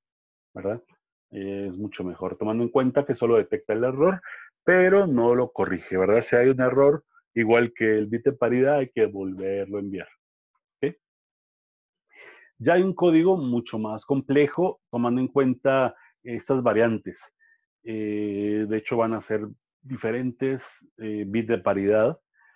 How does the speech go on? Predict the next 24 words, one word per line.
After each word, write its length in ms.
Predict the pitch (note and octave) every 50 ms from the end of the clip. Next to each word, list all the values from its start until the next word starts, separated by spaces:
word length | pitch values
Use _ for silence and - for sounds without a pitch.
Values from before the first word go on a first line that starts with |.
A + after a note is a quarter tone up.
| _ _
pretendiendo 1000 | _ B2+ C3+ A#2+ C3 C#3 B2+ C#3 C#3 C3+ B2 B2 B2+ B2+ C3+ C#3 C#3+ C#3+ C#3+ - _
a 400 | A#2+ A2+ A2 A2 A2 A2 G2+ - _
que 140 | G#2+ F#2+
cada 280 | - A2+ A2 A#2 A#2 A2+
bit 240 | A2 A#2 B2 A#2+ - _ - _ _
funcione 560 | - B2+ A#2+ A2+ - - B2+ A#2+ A#2+ A#2+ A#2
de 160 | A2 G#2+ G#2+
mejor 340 | G2+ G2+ - - G#2+ G#2+ A2+
manera 400 | A#2+ A#2+ A#2+ A#2+ A#2+ B2 B2+ B2+
para 260 | - A2+ G2+ G2+ F#2+
poder 440 | - - G2 G2 G2 G2+ G#2 G#2+ - _ _ _ _ _ _ _ _ _ _
contener 640 | - - A#2+ A#2 A2+ - C3+ C3 B2 B2 B2 B2 C3
un, 240 | C3 B2 A#2+ - -
un 200 | - C3 B2 A#2
sistema 380 | - - - _ - A2+ A2 A2
más 180 | A2 A2+ A2
robusto, 600 | G#2+ G#2+ G#2 G2+ G#2 G#2 F#2+ - - _ F2+ F2
¿verdad? 300 | F2 F2 - F#2 G2 F#2+ - _ _ _ _ _ _ - - - _ - -
Este 220 | A2 - - -
se 120 | - B2
llama 260 | A2+ A2+ A2+ A2 G#2+ -
código 300 | A#2 A2 A2 A2 G#2+ G#2
de 100 | F#2+ -
Hamming. 400 | - C3+ C#3 C#3+ F3 G#3+ A3+ A3+